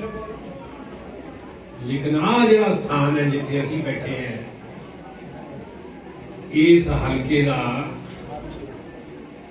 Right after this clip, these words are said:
सेंट्रल पॉइंट है। और मैं भी जब इत्थे आउंदा,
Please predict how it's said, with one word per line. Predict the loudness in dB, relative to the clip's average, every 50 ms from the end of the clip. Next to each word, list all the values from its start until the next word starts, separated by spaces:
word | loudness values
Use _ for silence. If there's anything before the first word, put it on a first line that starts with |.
| -16 -16 -14 -12
सेंट्रल | -4 2 6 6 6 8 6 6 8 8 8 8 6
पॉइंट | 4 2 2 2 0 -2 -4
है। | -6 -8 -10 -10 -12 -12 -14 -14 -14 -14 -14 -14 -14 -14 -14 -14 -14 -14 -14 -14 -14 -14 -14 -14 -14 -14 -12 -12 -12 -12 -12 -12 -14 -14 -14 -14 -14 -14 -14 -14 -14 -14 -14 -14 -16 -16 -14 -14 -14 -14 -14 -14 -14 -14 -14 -14 -16 -16 -16 -16 -16 -16 -16 -16 -14 -14 -12 -12 -12 -12 -12 -12 -10 -10 -10 -10 -8 -4
और | 0 2 4 4
मैं | 6 6 6 6
भी | 8 8
जब | 8 8 8 8
इत्थे | 6 4 6 6 6 6 6
आउंदा, | 6 4 2 2 2